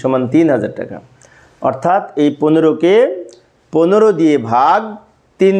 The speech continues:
দিয়ে গুণ করে আমরা এই তিন হাজার টাকা পেলাম। আর অগ্রিমটা সবসময় বিয়োগ করতে হয়, সেজন্য পনেরো হাজার থেকে তিন হাজার বিয়োগ করে বারো হাজার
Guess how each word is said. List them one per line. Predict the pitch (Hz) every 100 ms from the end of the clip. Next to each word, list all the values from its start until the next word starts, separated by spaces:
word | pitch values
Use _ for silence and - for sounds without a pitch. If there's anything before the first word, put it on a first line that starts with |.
| 180
দিয়ে | 175 143
গুণ | 143 131
করে | 123 123 135
আমরা | 147 156
এই | 160
তিন | 151 135
হাজার | 123 -
টাকা | 113 -
পেলাম। | 98 95 - _ _ _ _ _ _ _ _ _ - -
আর | 135 - 165
অগ্রিমটা | 165 196 214 226 -
সবসময় | 156 - 180 143
বিয়োগ | 143 170 127
করতে | - 107
হয়, | 95 - _ _ _ _ -
সেজন্য | 156 143 143 175 220
পনেরো | 165 160 160
হাজার | 160 160 160
থেকে | 160 165
তিন | 160 151
হাজার | 156 135
বিয়োগ | 147 147
করে | 147 160 139
বারো | 135 135
হাজার | 135 160 -